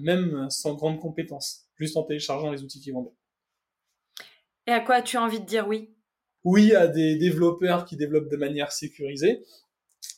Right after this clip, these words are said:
Speaker 1: Euh, oui à une prise de conscience sur le sujet, quoique c'est en train d'arriver, donc on a une prise de conscience sur le sujet qui est en train d'arriver, euh, euh, et donc du coup on a de plus en plus d'acteurs sur la partie sécurité applicative qui arrive. On a même des jobs donc, euh,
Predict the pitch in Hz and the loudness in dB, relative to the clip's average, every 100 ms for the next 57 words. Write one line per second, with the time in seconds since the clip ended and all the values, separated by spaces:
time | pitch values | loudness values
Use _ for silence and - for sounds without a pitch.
0 | 151 127 123 120 123 131 156 196 196 165 | 0 2 2 0 -2 -2 -2 0 2 0
1 | - 180 151 156 160 - 165 156 - 143 | -4 -8 -6 -4 -4 -4 -4 -4 -4 -6
2 | 139 151 160 226 - _ _ 131 - 156 | -6 -4 0 0 -4 _ _ -16 0 2
3 | 156 139 - 127 - 151 143 139 160 214 | 2 -8 -4 -6 -6 -4 -4 -4 -4 -4
4 | 131 - - 143 160 170 165 143 143 135 | -4 -10 -10 -6 -6 -8 -10 -8 -10 -12
5 | - 143 - 123 - 139 139 131 127 135 | -12 -14 -14 -16 -8 -4 -4 -6 -10 -8
6 | 123 120 127 202 - - - 123 123 127 | -8 -4 -2 -4 -6 -20 -12 -8 -6 -6
7 | 127 - - 131 127 127 127 127 127 131 | -8 -12 -20 -14 -10 -8 -6 -6 -6 -4
8 | 139 135 131 160 135 - 156 139 131 143 | -4 -6 -8 -6 -6 -6 -8 -10 -10 -6
9 | 147 - - 147 - 123 - 127 156 - | -4 -4 -4 -6 -6 -14 -12 -14 -12 -10
10 | 165 - 151 151 156 147 143 - 151 - | -10 -12 -8 -6 -6 -10 -12 -12 -14 -8
11 | 127 160 185 180 _ _ 143 151 196 160 | -6 -4 -6 -10 _ _ -2 0 2 0
12 | 151 165 170 147 131 - 127 127 | 2 2 2 0 -8 -6 -4 -4